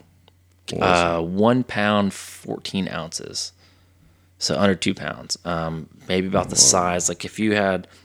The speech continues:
Speaker 2: like, a hand about my size, his head
Speaker 1: He's got a
Speaker 2: maybe
Speaker 1: very
Speaker 2: could sit
Speaker 1: delicate
Speaker 2: out
Speaker 1: hand.
Speaker 2: past your fingers, and his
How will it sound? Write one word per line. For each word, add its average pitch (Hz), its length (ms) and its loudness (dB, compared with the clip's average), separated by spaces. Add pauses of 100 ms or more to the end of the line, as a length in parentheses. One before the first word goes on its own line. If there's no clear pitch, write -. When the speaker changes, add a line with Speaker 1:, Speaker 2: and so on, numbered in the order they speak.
(160)
Speaker 2:
like, - 140 -12
a 90 80 -8
hand 95 300 -4
about 95 180 -6
my 87 180 -8
size, 90 560 -6 (960)
his 92 720 -2
head 127 360 -2
Speaker 1:
He's 110 80 -2
got 104 60 4
a 101 40 4
Speaker 2:
maybe 104 160 4
Speaker 1:
very 85 140 4
Speaker 2:
could - 140 0
sit 90 200 4
Speaker 1:
delicate 92 40 2
Speaker 2:
out 87 140 2
Speaker 1:
hand. 82 120 0
Speaker 2:
past 95 280 0
your 98 100 -2
fingers, 95 720 0
and 92 180 -10
his 85 180 -10